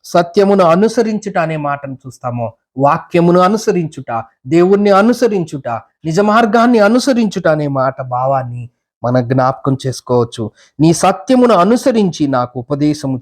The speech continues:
చేయుము, నాకు రక్షణకర్తవైన దేవుడవు, దినమెల్లా నీ కొరకు కనిపెట్టుచున్నాను." కాబట్టి సత్యమును అనుసరింపచేసే ఉపదేశము, పరిశుద్ధ గ్రంథము,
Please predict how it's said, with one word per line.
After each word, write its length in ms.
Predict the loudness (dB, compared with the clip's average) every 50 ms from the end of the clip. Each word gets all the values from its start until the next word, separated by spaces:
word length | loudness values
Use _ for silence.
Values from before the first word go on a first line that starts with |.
| -10 -10
చేయుము, 340 | -10 -10 -8 -10 -10 -12 -14 -16 _ _ _ _ _ _ _ _ -6
నాకు 260 | -6 -6 -4 -4 -2
రక్షణకర్తవైన 1300 | -2 -2 -2 -2 -4 -4 0 0 2 2 2 0 0 -2 -2 -2 -4 -4 -2 0 2 2 2 0 0 -2 -4
దేవుడవు, 800 | -6 -8 -8 -8 -6 -6 -6 -6 -6 -8 -8 -8 -10 -10 -12 -14 _ _ _ _ _ _ _ _ _ _ _ _ _ _ _ _ _ -2
దినమెల్లా 580 | 0 2 2 4 4 4 4 4 4 4 2 2
నీ 180 | 0 -2 -4 -4
కొరకు 380 | -6 -8 -10 -10 -12 _ -20
కనిపెట్టుచున్నాను." 920 | -20 -18 -20 -20 -20 -20 -20 -20 _ _ _ _ -20 -20 -18 -18 -20 -18 _
కాబట్టి 480 | -2 0 0 0 -2 0 0 0 0 -2 _ _ _ _ _ _ _ _
సత్యమును 1040 | -8 -6 -4 0 0 0 0 0 -2 -10 -6 0 2 2 4 4 2 2 2 2 0
అనుసరింపచేసే 1300 | 0 0 0 0 -2 0 0 0 0 0 0 -2 -2 -2 -4 -4 -4 -4 -6 -6 -6 -8 -8 -8 -6
ఉపదేశము, 880 | -4 -4 -6 -2 0 0 0 2 2 2 0 0 0 0 -2 -2 -4 -8 -14 _ _ _ _ _ _ _ _ -4
పరిశుద్ధ 560 | -2 -2 -2 -2 0 0 0 0 0 0 0
గ్రంథము, 680 | 0 2 2 2 2 2 2 2 2 0 0 -4 -8